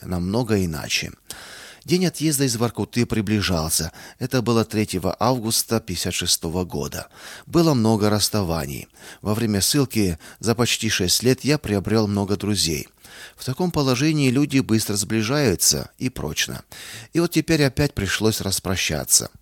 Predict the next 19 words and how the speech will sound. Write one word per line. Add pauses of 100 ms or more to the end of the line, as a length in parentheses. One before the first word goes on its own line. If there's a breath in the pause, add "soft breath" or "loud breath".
(120)
Одиннадцать
лет
протекли
с
тех
пор, (260 loud breath)
как
я
в
военном
плену
вынужден
был (260 loud breath)
прощаться
с
моим
другом
Эдуардом
Юнкер,